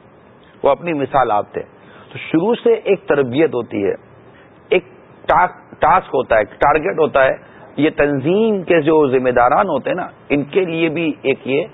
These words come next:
مدنی پھول عرض کر رہا ہوں کہ جب آپ کسی کو ڈرائیونگ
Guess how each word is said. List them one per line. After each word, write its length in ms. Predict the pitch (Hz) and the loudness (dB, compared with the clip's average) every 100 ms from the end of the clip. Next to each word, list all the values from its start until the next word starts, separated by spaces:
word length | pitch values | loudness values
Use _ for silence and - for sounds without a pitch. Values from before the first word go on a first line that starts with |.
| - - - - - | -18 -20 -20 -20 -6
مدنی 280 | 127 127 147 | -4 0 -2
پھول 220 | 123 139 | 0 0
عرض 120 | 127 | 0
کر 200 | - 117 | 0 0
رہا 80 | 120 | 0
ہوں 300 | 131 - - - - - - | 0 -4 -18 -20 -20 -20 -4
کہ 200 | 160 175 - - | -2 -2 -4 -12
جب 280 | 117 202 202 | -2 0 0
آپ 140 | 185 | -2
کسی 320 | 170 - 185 | -4 -4 -4
کو 240 | 175 202 196 | 0 0 0
ڈرائیونگ 440 | 127 123 135 214 | 2 0 2 -2